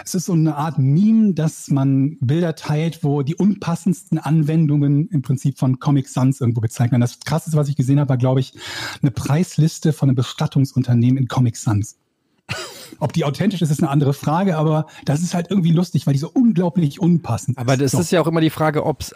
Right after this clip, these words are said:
Speaker 2: absichtlich, also ob, ob das jemand wirklich ausgewählt hat, diesen Schriftzug, weil das, weil er den halt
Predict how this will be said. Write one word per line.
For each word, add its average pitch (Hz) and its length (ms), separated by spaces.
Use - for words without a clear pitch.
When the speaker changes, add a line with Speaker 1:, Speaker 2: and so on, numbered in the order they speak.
Speaker 2:
absichtlich, 196 760
also 139 200
ob, 131 180
ob - 200
das - 180
jemand 139 340
wirklich 143 440
ausgewählt 170 500
hat, 165 100
diesen 156 220
Schriftzug, - 560
weil 139 120
das, 131 280
weil 131 160
er 131 60
den 131 160
halt 113 160